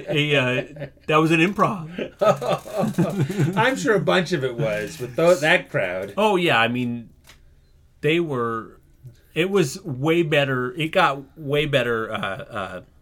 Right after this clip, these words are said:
Speaker 1: you know, attributes than it should have, and, uh, raw material, if you will, and it made the movie. I think that's why it's my number one, because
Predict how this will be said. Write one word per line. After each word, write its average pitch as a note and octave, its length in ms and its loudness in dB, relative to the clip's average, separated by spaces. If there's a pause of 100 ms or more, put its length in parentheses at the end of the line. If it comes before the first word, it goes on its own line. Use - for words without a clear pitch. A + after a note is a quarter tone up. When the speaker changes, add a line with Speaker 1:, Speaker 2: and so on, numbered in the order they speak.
(640)
Speaker 1:
you B2 100 -6
know, A2 140 -2
attributes A2 520 -4
than G#2 120 -4
it F#2 120 -8
should A2+ 260 -4
have, F#2 280 -10 (460)
and, A2 340 -4
uh, G#2 140 -4
raw B2+ 260 4
material, A2+ 540 -2
if F2+ 120 -12
you G#2 100 -8
will, F#2+ 320 -8 (340)
and A2+ 260 -2
it B2 120 -6
made B2+ 340 2
the A#2 60 -2
movie. G#2+ 560 -4 (400)
I A#2+ 200 2
think A2 400 -4
that's A#2 240 0
why A2 160 0
it's - 100 -8
my A2+ 160 2
number G2+ 240 -6
one, G2 260 -6
because G2 400 -10